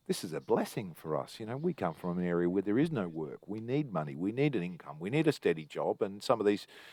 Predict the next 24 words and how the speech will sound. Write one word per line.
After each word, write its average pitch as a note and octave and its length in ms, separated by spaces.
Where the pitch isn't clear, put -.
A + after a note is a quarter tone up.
P A2 140
V F#2+ 160
companies G2+ 420
are A#2+ 40
potentially, F#2 760
you G#2+ 100
know, G2 120
providing F#2+ 840
a, G2 220
a G#2 100
stable G2+ 360
income E3+ 320
for E2+ 200
them, E2 100
which A2+ 140
is A#2 120
a A#2+ 60
wonderful D#3+ 460
story D#2+ 680
around B2 320
a A2+ 40
wonderful C#3+ 400
industry. C3+ 540
So F#2+ 220